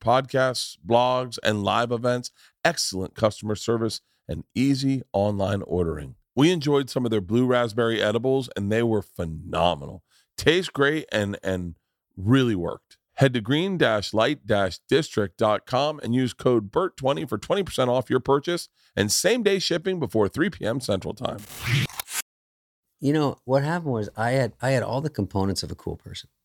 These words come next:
Speaker 2: I was
Speaker 1: You, by the way, you're, like, the coolest dude.
Speaker 2: I, I, I, I thank you. I, I, I
Speaker 1: No, but I wanna know when that shifted for you.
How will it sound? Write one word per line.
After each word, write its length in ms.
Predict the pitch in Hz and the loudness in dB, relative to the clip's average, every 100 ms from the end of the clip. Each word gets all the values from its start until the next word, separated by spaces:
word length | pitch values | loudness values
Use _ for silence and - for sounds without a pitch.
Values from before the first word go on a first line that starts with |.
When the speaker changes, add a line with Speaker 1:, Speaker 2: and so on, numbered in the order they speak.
| _ - | _ 0
Speaker 2:
I 240 | 104 110 | 2 4
was 500 | 104 98 87 87 - | 2 0 0 -2 0
Speaker 1:
You, 80 | 139 | 2
by 120 | 196 | 2
the 60 | 185 | 2
way, 180 | 170 131 | 0 0
you're, 140 | 147 139 | 2 2
like, 300 | 131 127 - _ - | 0 -4 -14 _ -6
the 240 | 95 117 | 0 2
coolest 460 | 131 - 147 110 - | 2 2 2 0 -4
dude. 180 | - - _ _ _ - | -8 -10 _ _ _ -2
Speaker 2:
I, 100 | 123 | 0
I, 380 | - 139 127 135 | 2 2 4 0
I, 60 | - | 2
I 80 | 127 | -2
thank 300 | 127 131 - | 0 -2 -4
you. 80 | 82 | -2
I, 160 | 120 - | 0 2
I, 240 | 139 151 - | 2 0 -2
I 220 | 131 147 | 0 2
Speaker 1:
No, 80 | 160 | 2
but 120 | 165 | 2
I 40 | 151 | 2
wanna 220 | 190 180 | 0 2
know 140 | 165 | 2
when 220 | 156 147 151 | 2 2 2
that 220 | 135 - | 0 -2
shifted 420 | - 196 - 127 | -2 -2 0 -2
for 100 | - | 0
you. 280 | 107 87 | 0 0